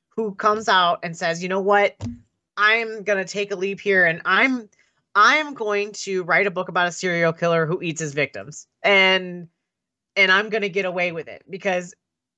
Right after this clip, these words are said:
no one else has touched this archetype because, you know, Thomas Harris has his brand on it. Like, and I'm just gonna do it."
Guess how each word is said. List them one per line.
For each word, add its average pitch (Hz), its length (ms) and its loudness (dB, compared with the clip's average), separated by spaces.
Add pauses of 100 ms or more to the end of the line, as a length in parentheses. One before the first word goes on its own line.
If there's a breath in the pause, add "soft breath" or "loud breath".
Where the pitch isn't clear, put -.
(140)
no 220 300 2
one 254 180 4
else 220 200 2
has 220 120 -10
touched - 300 -2
this - 260 -10 (300)
archetype 196 760 -2
because, 190 480 0
you 190 80 -4
know, 170 360 0
Thomas 165 340 -2
Harris 180 340 0
has 160 180 -2
his 160 120 -8
brand 175 380 0
on 143 180 0
it. 151 160 -6 (640 loud breath)
Like, 180 320 6 (260)
and 202 120 2
I'm 247 180 2
just 277 160 -10
gonna 196 180 0
do 202 200 0
it." - 180 -6